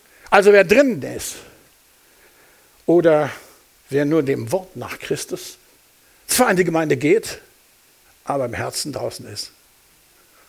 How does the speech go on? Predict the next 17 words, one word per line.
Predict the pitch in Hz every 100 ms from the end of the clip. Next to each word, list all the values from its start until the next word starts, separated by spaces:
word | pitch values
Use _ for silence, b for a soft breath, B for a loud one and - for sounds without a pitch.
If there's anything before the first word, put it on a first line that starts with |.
| B B B B B B B B B B
Es | 180 165
wird | 254 262
einmal | 262 269 277 285
unterschieden | 254 226 - - 294 330 233 180
werden, | 170 170 135 123 85 B B _ _ B B B B B
Offenbarung | - - 165 208 247 190 156
elf | - 226 135 -
sagt | 220 220 -
das, | - -
es | -
wird | 262 -
einmal | 233 262 254
unterschieden | 220 214 - 269 294 233 160
werden | 160 170 226 220 135 B B -
innerhalb | 285 330 294 233 262
der | 220 233
Gemeinde | 220 208 208 156 131